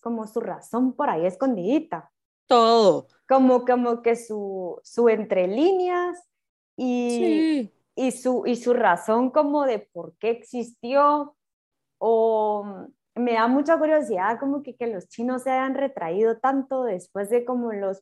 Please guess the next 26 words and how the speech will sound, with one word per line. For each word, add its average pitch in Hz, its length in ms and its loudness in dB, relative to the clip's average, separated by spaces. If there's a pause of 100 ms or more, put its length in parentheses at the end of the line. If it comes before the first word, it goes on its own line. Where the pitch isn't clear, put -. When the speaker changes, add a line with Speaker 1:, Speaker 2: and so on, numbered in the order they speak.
Speaker 1:
primeros 202 560 -4
meses 240 580 -4
donde 180 600 -6
toda 247 300 4
la 202 120 0
mara 220 340 -4
sabía 220 360 -6
de 214 140 -8
que 208 80 -10
el 202 80 -10
coronavirus 190 600 -6
estaba 196 240 -6
en 190 100 -10
China 247 320 -6
y 226 60 -14
que 214 100 -16
se 170 60 -18
estaba 208 300 -2
muriendo 214 400 -8
N 226 200 -8
cantidad 190 440 -6
de 190 120 -4
chinos, 311 380 -4 (960)
y 269 220 2
ahora, 226 600 4
pues, 185 320 -10